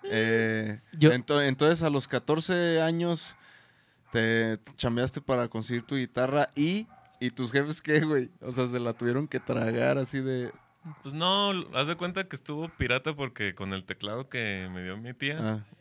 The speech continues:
Speaker 3: era un Sinte, y de hecho ahí lo tengo, es un Sinte así Yamaha ochentero, chiquito, que está bien perro, la neta. Pero no tenía bocinas internas y pues mi jefe me compró un amplicillo, ¿no?
Speaker 1: Arre.
Speaker 3: De lira, sí.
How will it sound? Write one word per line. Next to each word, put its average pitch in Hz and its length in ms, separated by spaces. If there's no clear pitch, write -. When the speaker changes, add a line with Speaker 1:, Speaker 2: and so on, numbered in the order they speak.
Speaker 3:
era 101 160
un 117 100
Sinte, 131 520
y 101 60
de 104 100
hecho 107 160
ahí 120 80
lo 120 80
tengo, 120 240
es 110 260
un 117 120
Sinte 123 260
así 120 160
Yamaha 117 440
ochentero, 98 560
chiquito, - 460
que - 60
está - 160
bien 104 180
perro, 107 300
la 104 140
neta. 104 340
Pero 107 220
no 113 280
tenía 120 280
bocinas 127 480
internas 135 480
y 98 320
pues 90 140
mi 95 140
jefe 104 680
me 92 160
compró 98 240
un 107 80
amplicillo, 107 540
¿no? 123 180
Speaker 1:
Arre. 107 280
Speaker 3:
De 90 140
lira, 95 280
sí. 95 220